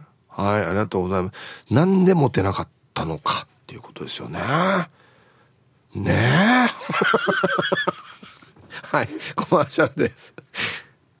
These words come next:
X見てたら、タンタンのママさんが、「棒倒し？めっちゃ張り切った。めっちゃ嫌いな女の顔、踏んづけてやったぜよ。」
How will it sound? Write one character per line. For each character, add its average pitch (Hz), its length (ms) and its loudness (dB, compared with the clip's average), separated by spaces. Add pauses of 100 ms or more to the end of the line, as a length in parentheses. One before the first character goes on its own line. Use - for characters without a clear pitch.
(720)
X 277 460 4
見 170 80 8
て 156 120 8
た 120 120 4
ら、 107 160 4 (400)
タ 285 140 6
ン 320 160 2
タ 269 120 6
ン 180 40 4
の 160 80 6
マ 160 140 6
マ 160 100 4
さ 123 120 2
ん 104 80 0
が、 90 220 2 (380)
「棒 247 180 8
倒 269 220 6
し？ - 320 2 (140)
め 147 160 8
っ - 120 0
ち - 120 4
ゃ - 20 8
張 233 120 8
り 269 80 6
切 - 120 -4
っ - 120 -12
た。 139 220 4 (1080)
め 208 160 8
っ 311 60 -4
ち - 140 2
ゃ 285 80 0
嫌 415 260 8
い 403 40 8
な 226 120 6
女 196 260 8
の 160 80 4
顔、 226 340 4
踏 - 200 2
ん 285 120 10
づ 254 100 4
け 277 120 6
て 269 100 6
や 233 100 8
っ - 80 -2
た 202 140 4
ぜ 147 140 6
よ。」 82 180 -4